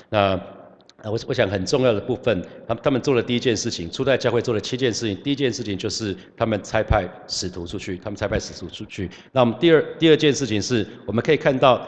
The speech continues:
当使徒被差派出去的时候，他们是去城中，啊，去，去比较热闹的城市传福音，他们不是去乡下，注意到他们的，他们的，他们的，他们的脚踪哦，他们不是去乡下，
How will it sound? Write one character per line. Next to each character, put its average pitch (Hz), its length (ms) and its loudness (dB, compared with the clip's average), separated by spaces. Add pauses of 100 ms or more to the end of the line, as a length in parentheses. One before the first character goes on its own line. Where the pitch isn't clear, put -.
(120)
当 175 140 6
使 - 160 -4
徒 120 100 2
被 131 140 0
差 131 180 2
派 127 140 2
出 123 160 -2
去 - 120 -4
的 107 100 -2
时 - 140 -4
候， 101 200 2 (240)
他 170 120 4
们 147 160 4
是 135 140 -6
去 123 400 -2 (240)
城 101 300 4
中， 107 260 4 (340)
啊， 98 80 -6
去， 143 200 0 (100)
去 170 100 0
比 - 160 -4
较 127 160 4
热 127 340 4
闹 113 200 2
的 98 100 -4
城 92 300 -4
市 107 140 -2
传 87 240 -6
福 87 180 -8
音， 85 100 -8 (200)
他 151 100 6
们 135 100 4
不 123 80 -4
是 123 120 -2
去 117 100 0
乡 110 240 0
下， 104 140 0
注 151 180 2
意 143 60 6
到 139 40 6
他 135 120 4
们 120 100 0
的， 113 100 2 (120)
他 123 80 2
们 120 100 -2
的， 104 220 -2 (320)
他 131 100 2
们 120 100 0
的， 113 60 4
他 117 140 -2
们 123 100 -2
的 104 60 -2
脚 82 180 -8
踪 92 220 -4
哦， 90 120 -2 (220)
他 - 80 2
们 143 100 4
不 120 120 2
是 127 100 0
去 127 140 0
乡 110 260 2
下， 113 160 0